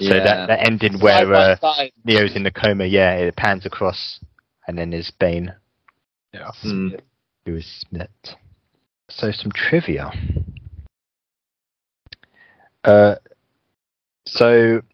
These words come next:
Speaker 1: Tank and Dozer are replaced by Link in this.
Speaker 3: Yes.
Speaker 1: Remember, I think, was it Dozer died in the first
Speaker 3: Yes.
Speaker 1: one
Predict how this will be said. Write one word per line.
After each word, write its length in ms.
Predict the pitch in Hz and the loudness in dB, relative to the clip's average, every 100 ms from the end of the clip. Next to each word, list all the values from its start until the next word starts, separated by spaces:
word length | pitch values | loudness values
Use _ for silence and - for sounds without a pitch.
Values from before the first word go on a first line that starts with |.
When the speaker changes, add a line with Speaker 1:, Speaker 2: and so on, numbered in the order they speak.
| _ | _
Speaker 1:
Tank 300 | - 143 139 | -4 -4 -2
and 120 | 127 | -4
Dozer 560 | 117 117 113 104 101 95 - | 0 2 2 2 2 2 0
are 120 | 101 | -2
replaced 640 | 95 - 101 92 - - | -2 -2 -2 -2 -10 -2
by 400 | 92 87 90 90 - | 0 2 0 -4 -8
Link 480 | 95 107 123 - - _ _ _ - | -4 -2 -2 -10 -16 _ _ _ -8
in 160 | 110 | -4
this. 480 | 113 131 - - - _ _ _ _ _ | -4 -6 -10 -14 -16 _ _ _ _ _
Speaker 3:
Yes. 160 | - 151 | 2 2
Speaker 1:
Remember, 280 | 98 98 98 | 2 0 2
I 160 | 95 - | 2 2
think, 260 | 107 98 - | -2 -4 -2
was 240 | 117 107 | 0 2
it 160 | 113 - _ _ _ _ _ _ _ _ _ _ _ _ _ _ _ - | 0 -2 _ _ _ _ _ _ _ _ _ _ _ _ _ _ _ 0
Dozer 520 | 123 123 123 110 113 104 | 2 2 0 0 0 2
died 440 | 107 110 117 127 - - 69 - _ _ _ _ | 2 2 -2 -8 -14 -20 -20 -20 _ _ _ _
in 160 | 110 107 | -8 -6
the 60 | 101 | -6
first 280 | - 107 107 | -2 0 0
Speaker 3:
Yes. 120 | 110 | 2
Speaker 1:
one 300 | 107 113 117 | 2 0 -6